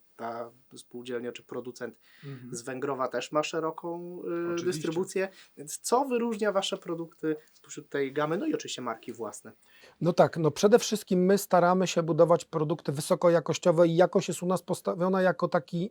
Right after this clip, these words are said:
Speaker 2: najważniejszy atrybut marki. To jest tak właściwie, że my jakości nawet nie traktujemy jako atrybut marki, tylko uznajemy, że ona musi być, a budujmy atrybuty gdzieś poza, jakby do-, dodatkowo.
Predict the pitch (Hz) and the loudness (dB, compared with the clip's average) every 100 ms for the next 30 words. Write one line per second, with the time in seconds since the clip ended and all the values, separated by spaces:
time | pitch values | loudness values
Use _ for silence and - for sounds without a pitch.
0 | - 190 208 185 196 196 185 175 175 165 | 2 4 8 8 6 4 4 4 2 0
1 | 165 151 135 - 147 175 208 175 185 - | 2 0 0 -4 0 4 4 4 0 2
2 | 220 202 208 208 - - - - _ 170 | 6 8 8 6 2 -16 -20 -20 _ 6
3 | 202 240 214 233 214 214 226 220 220 208 | 8 8 6 8 10 10 8 6 6 4
4 | - 226 277 262 190 156 - 185 180 220 | 4 6 8 12 12 10 6 6 6 6
5 | 190 196 214 220 214 - 208 220 208 190 | 6 6 8 8 6 2 4 4 4 8
6 | 214 214 233 220 220 208 214 196 208 180 | 10 12 12 12 10 6 8 8 10 8
7 | 196 202 202 196 185 196 175 190 190 180 | 8 10 10 10 8 4 4 4 6 6
8 | 226 196 - - 165 135 151 156 143 147 | 2 -4 6 12 12 12 -2 -6 -2 2
9 | 156 170 151 156 147 - 147 139 180 | 2 2 2 4 2 -2 -2 2 2